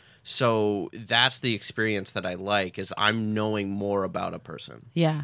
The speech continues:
Speaker 2: yeah.
Speaker 1: So
Speaker 2: You're seeing them, yeah, you're seeing them in this new way, like, this
Speaker 1: Yeah.
Speaker 2: vulnerable way, right?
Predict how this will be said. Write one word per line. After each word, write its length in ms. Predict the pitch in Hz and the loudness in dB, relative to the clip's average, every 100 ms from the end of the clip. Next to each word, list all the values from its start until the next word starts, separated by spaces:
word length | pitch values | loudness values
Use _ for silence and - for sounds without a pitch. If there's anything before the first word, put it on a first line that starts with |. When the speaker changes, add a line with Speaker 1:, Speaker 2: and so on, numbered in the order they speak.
| 135 | -4
Speaker 2:
yeah. 240 | 151 147 | -2 -2
Speaker 1:
So 200 | - - | -4 2
Speaker 2:
You're 80 | 180 | 4
seeing 420 | 196 226 208 196 | 4 6 6 6
them, 380 | 185 170 160 165 | 6 6 4 2
yeah, 200 | 180 175 | 4 4
you're 180 | 165 180 | 4 0
seeing 240 | 160 208 | -2 0
them 180 | 196 170 | 2 4
in 100 | 165 | 4
this 340 | 156 156 - 170 | 4 2 -2 0
new 440 | 156 151 147 147 | 4 4 6 4
way, 400 | 143 139 - 156 165 | 4 2 2 -2 0
like, 160 | 135 | 2
this 140 | 185 175 | 4 4
Speaker 1:
Yeah. 80 | |
Speaker 2:
vulnerable 580 | 160 180 170 151 143 135 | 4 6 6 6 4 2
way, 280 | 143 139 - | 2 2 0
right? 360 | 135 139 196 | 0 2 2